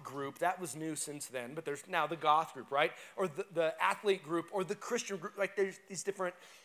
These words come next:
groups. And if your experience was like mine, you're in a group, and you're free to wander, right?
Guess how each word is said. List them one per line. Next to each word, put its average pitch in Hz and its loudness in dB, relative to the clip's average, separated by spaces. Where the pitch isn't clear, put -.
groups. 214 -2
And 208 0
if 202 2
your 285 0
experience 220 -2
was 175 -4
like 180 4
mine, 190 2
you're 208 8
in 277 4
a 247 4
group, 160 0
and 202 -2
you're 190 0
free 311 -2
to 214 2
wander, 131 -2
right? 196 6